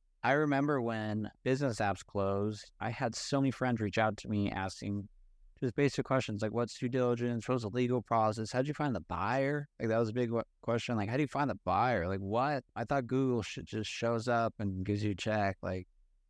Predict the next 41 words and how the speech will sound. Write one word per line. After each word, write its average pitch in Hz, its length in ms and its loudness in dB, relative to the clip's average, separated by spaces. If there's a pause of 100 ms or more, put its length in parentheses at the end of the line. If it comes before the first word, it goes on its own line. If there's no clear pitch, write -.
(220)
and 113 160 -2
so 113 420 2
that 135 180 2
was 143 180 2
another 117 520 0 (720)
moment 120 400 2
where 110 100 0
I 107 80 4
was 107 120 -2
like, 104 240 0
"This, - 500 -2
I 113 120 -2
feel 151 180 0
like 151 180 0 (360)
the 117 160 0
startup 117 360 2
ecosystem 110 540 -2
as 98 100 0
a 85 60 0
whole 107 280 0
could 92 140 -6
really 104 420 0
benefit 92 460 -2
from 131 200 0
this." 160 340 -4
So 139 160 0
to 123 200 0
answer 143 200 -2
your 117 60 0
question, 131 360 -2
yeah, 120 180 0
I - 20 2
was 98 100 -2
also 104 320 0
kind 104 220 -2
of 95 80 -2
scratching 110 420 0
my 104 280 0
own 101 180 -2
itch 92 260 -6
of 95 240 -2